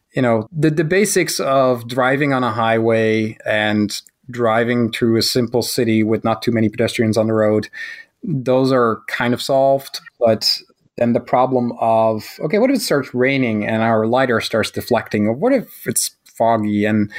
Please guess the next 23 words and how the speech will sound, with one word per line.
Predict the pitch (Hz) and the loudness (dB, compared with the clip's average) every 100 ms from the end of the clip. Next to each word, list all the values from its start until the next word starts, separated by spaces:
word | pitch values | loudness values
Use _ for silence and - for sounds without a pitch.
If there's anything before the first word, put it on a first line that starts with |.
| - - - _ | -14 -14 -18 _
we | 131 | -6
can't | 117 131 117 | -2 -2 -2
actually | 120 113 - 117 104 | -2 -2 -2 0 2
see | - | 2
the | 110 | 2
next | 110 104 - | 0 -2 -2
object | 113 - 107 - | -4 -4 -6 -4
at | |
all? | 113 123 101 - - - _ - 131 | 0 0 0 -6 -20 -20 _ -16 -6
Dealing | 143 185 170 139 | -2 2 2 2
with | 120 117 | 0 -2
those | 127 131 123 117 110 - - - | 0 2 2 0 -2 -4 -4 -4
is, | 120 113 117 113 113 - - - - _ _ - | -2 2 2 0 -4 -10 -12 -14 -18 _ _ 0
I | 113 | 0
think, | 107 - 131 127 113 - _ _ - | -2 -4 0 0 -2 -10 _ _ -8
very | 131 127 131 | -4 0 2
much | 131 | 0
an | 135 | 0
unsolved | 120 117 123 113 - | -2 0 0 0 0
problem, | 123 123 170 | 0 2 2
and | 143 104 | 0 -2
it's, | - - - | -6 -10 -10
it's | - | -14